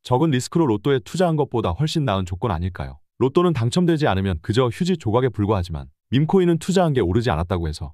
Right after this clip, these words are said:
그 존재 자체가 사라지는 것은 아닐 테니까 말이죠. 그래도 이런 방법은 너무나도 무식하고 말도 안 되는 방법이죠.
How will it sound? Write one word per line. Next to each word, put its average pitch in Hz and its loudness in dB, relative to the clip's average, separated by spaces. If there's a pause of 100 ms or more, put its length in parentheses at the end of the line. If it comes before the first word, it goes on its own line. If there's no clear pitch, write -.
(140)
그 143 -2
존재 143 2
자체가 156 0
사라지는 151 0
것은 98 -2
아닐 98 0
테니까 113 -4
말이죠. 69 -8 (180)
그래도 165 4
이런 139 4
방법은 135 2
너무나도 110 2
무식하고 165 0
말도 101 2
안 87 0
되는 117 0
방법이죠. 92 -6